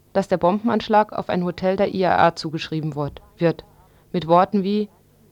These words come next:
„Es war eine I-A-A-Bombe. Das sind die einzigen Leute, die dazu fähig sind“, so der Vi-, Vizepräsident Jan, Jan Paisley von der Democratic Unionist Party. Die I A A dementiert und George Adams, der Sinn Féin-Präsident,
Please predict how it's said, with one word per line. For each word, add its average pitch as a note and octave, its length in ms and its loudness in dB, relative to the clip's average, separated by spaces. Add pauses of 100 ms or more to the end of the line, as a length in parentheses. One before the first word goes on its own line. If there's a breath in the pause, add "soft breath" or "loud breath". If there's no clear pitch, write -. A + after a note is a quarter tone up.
(200)
„Es F3+ 160 -8
war G3+ 100 6
eine G#3+ 180 4
I-A-A-Bombe. F3 880 2 (200)
Das F3+ 140 -4
sind G#3 140 2
die G3 80 0
einzigen G#3 380 0
Leute, F3+ 320 2
die F3 120 -6
dazu F3 280 -2
fähig D#3+ 360 0
sind“, C#3+ 300 -6 (520 soft breath)
so - 160 -6
der F#3+ 120 4
Vi-, G#3+ 440 -2
Vizepräsident G#3 1000 0
Jan, F3+ 280 0 (300)
Jan F#3 280 2
Paisley G#3+ 520 -2
von G3 180 -4
der F3+ 100 -2
Democratic F#3+ 580 -2 (100)
Unionist F#3+ 520 -2
Party. D3 440 -10 (920 soft breath)
Die A3 280 0 (140)
I B3 120 6
A G3 260 8
A A3 40 4
dementiert G#3+ 680 -4 (100)
und G3 180 -6
George F#3 300 -2
Adams, G#3 520 -2
der F#3+ 120 -4
Sinn F#3+ 240 -4
Féin-Präsident, G3 880 -4